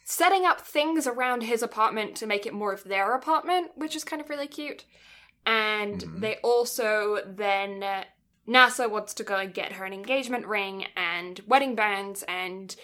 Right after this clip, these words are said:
Speaker 1: uh, she's not really a big fan of having an engagement ring. She's like, "It's just, um, something that I would only wear on special occasions 'cause it's kind of uncomfortable and obnoxious, like,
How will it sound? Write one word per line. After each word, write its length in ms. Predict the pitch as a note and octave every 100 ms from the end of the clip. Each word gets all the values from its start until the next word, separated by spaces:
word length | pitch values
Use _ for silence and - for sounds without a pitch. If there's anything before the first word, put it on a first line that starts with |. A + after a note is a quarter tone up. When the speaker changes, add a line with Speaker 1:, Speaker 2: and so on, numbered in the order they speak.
| - - - -
Speaker 1:
uh, 160 | F#3+ F#3+
she's 260 | - D#4+
not 160 | D4+ -
really 200 | D4+ D4+
a 40 |
big 120 | C#4+ C#4+
fan 200 | D4+ C#4+
of 40 |
having 180 | C4+ C#4
an 80 | C#4
engagement 480 | C4+ C4+ C4 C4 -
ring. 260 | B3+ B3+
She's 200 | A#3+ G3+
like, 180 | G3 F#3+
"It's 200 | F#3+ -
just, 280 | - G3 -
um, 160 | F#3+ -
something 360 | - G#3 G3+ F#3+
that 80 |
I 80 | F#3+
would 80 | F#3+
only 220 | F#3+ F#3+
wear 180 | F#3 D#3
on 100 | F#3
special 260 | - G3 -
occasions 520 | - C#4+ C4+ C4+ B3
'cause 160 | - G3
it's 100 | -
kind 200 | F#3 F3+
of 140 | E3+ - - - -
uncomfortable 640 | G3+ G3 G3 G3 F#3+ F#3+ F#3
and 80 |
obnoxious, 680 | F3+ F#3+ F#3+ - F#3 - -
like, 240 | - -